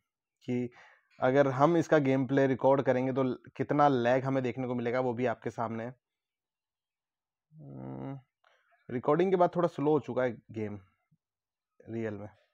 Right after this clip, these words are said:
और देख सकते हो इसके ग्राफिक्स देखो आप, क्लियर आपको देखने को, ब्लरीनेस आपको देखने को मिल रहा होगा यार, कुछ भी नहीं हुआ है। और मैं एक यूट्यूबर हूँ और मैं रिकॉर्ड कर रहा हूँ अपना गेम प्ले यहाँ पर रिकॉर्डर से,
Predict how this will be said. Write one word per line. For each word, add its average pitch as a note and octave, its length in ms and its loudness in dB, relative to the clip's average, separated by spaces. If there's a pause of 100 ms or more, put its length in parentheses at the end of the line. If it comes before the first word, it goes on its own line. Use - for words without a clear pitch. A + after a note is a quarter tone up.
(720)
और G#2+ 480 -4
देख D3+ 180 2
सकते - 240 -2
हो F3 40 4
इसके E3+ 160 -2
ग्राफिक्स D#3+ 520 4
देखो F#3 280 6
आप, F#3+ 300 8
क्लियर G#3+ 280 4
आपको G#3 220 6
देखने G#3 260 4
को, G#3+ 80 -2
ब्लरीनेस G#3+ 580 4
आपको G3 220 4
देखने F3+ 200 2
को F3+ 80 2
मिल D3 140 2
रहा C3+ 100 6
होगा A2+ 200 2
यार, A#2+ 200 0 (1160)
कुछ - 260 -2
भी F#3 440 4
नहीं D3 220 2
हुआ D3+ 180 8
है। D#3+ 200 2 (100)
और B2 440 -2 (720)
मैं F3+ 240 10
एक G#3 60 8
यूट्यूबर G3 480 8
हूँ G3+ 140 12
और G3+ 280 10
मैं F#3 180 10
रिकॉर्ड E3+ 400 10
कर D#3+ 100 10
रहा E3 100 10
हूँ F3+ 80 10
अपना E3+ 200 6
गेम C#3+ 260 4
प्ले D#3 180 6
यहाँ C3+ 260 4
पर C#3+ 240 2 (480)
रिकॉर्डर C#3+ 540 6
से, E3+ 260 6